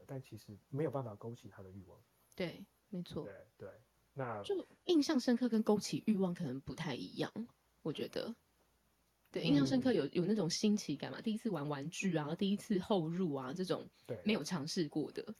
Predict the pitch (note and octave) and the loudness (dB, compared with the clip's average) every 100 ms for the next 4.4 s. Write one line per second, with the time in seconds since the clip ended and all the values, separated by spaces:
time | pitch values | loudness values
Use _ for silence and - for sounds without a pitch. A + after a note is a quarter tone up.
0 | _ - G3 G3+ F3 D#3+ - F3 F#3 A#3 | _ -6 -2 -2 -2 -4 -6 -6 -2 0
1 | D#3 D3+ C3 C3+ - G#2+ - - A3+ C#3 | 0 -2 -4 -4 -12 -14 -6 0 0 0
2 | G#3+ F4+ F4+ A#3 A3+ A3 - B3 B3+ G#3+ | 0 0 0 0 2 0 2 4 4 4
3 | F3+ A3 A3+ - C4 G3+ D#3 F3+ F3 E3+ | 0 -2 -4 -4 -4 -2 0 0 2 2
4 | E3 E3 E3 F#3+ | 2 0 0 0